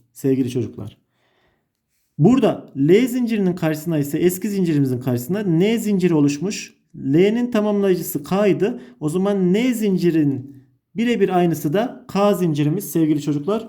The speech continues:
unutmuyorsunuz. Buna göre hangisi oluşursa mutasyon oluştuğu söylenebilir demişti. Sizler A, B, C, D şıklarını soruyu durdurup bence çözdünüz ve cevabı buldunuz.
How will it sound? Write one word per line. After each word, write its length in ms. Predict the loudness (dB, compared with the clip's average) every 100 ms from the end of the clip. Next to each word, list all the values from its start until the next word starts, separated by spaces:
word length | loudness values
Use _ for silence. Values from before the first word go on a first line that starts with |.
| -4
unutmuyorsunuz. 800 | -2 0 0 -2 -4 -12 -14 -20 _ _ _ _ _ _ _
Buna 260 | 2 4 4
göre 400 | 4 2 0 -6
hangisi 640 | -2 0 0 -2 0 -2 0
oluşursa 520 | 0 0 0 -2 0
mutasyon 460 | 0 0 -2 0 0
oluştuğu 400 | 0 -2 -2 -2
söylenebilir 640 | 2 2 2 0 0 0
demişti. 500 | 0 -2 -2 -2 -2 -8 -20 _
Sizler 420 | -8 -6 0 0 2
A, 180 | 2 2
B, 120 | 4
C, 180 | 2 2
D 100 | 0
şıklarını 440 | -2 -4 -2 -2
soruyu 380 | -2 0 0 2
durdurup 400 | 0 0 -2 -2
bence 240 | 0 0
çözdünüz 680 | 0 -2 0 -2 -2 -4 -12 _ _ _
ve 180 | -2 2
cevabı 460 | 2 2 2 2 2
buldunuz. 520 | 2 2 -2 -4